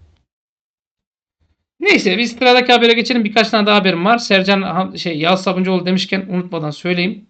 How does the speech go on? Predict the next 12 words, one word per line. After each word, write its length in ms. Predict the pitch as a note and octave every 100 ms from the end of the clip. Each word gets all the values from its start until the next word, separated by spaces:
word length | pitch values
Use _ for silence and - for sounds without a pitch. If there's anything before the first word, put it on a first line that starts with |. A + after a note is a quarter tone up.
| _ _ _ _ _ _ _ _ _ _ C#3+
Ee, 880 | C#3 C#3 C#3 C3+ C3 C3 C3+ E2 _ _ _ _ _ _ _ _ _ _ _ _ _ _ -
bunu 100 | E3
söylemezsem 600 | - E3 D#3+ D#3+ D#3+ C3
olmayacak. 520 | C3+ C3+ C3 F3+ - _ _ _ _ _ _ -
Şimdi 180 | A3+
Yağız 260 | G3+ A3 B3+
Sabuncuoğlu 680 | A#3+ A#3+ A#3+ A3 G3+ C4+ - _ _ _
Asya 420 | - A3 A3+ G3+ G3
pazarından 560 | G3+ G#3 E3 D3+ D3+
bir 200 | G3 G#3+ -
araç 320 | F#3 G#3+ -
markası, 540 | D#3+ D3+ D3 C3+ -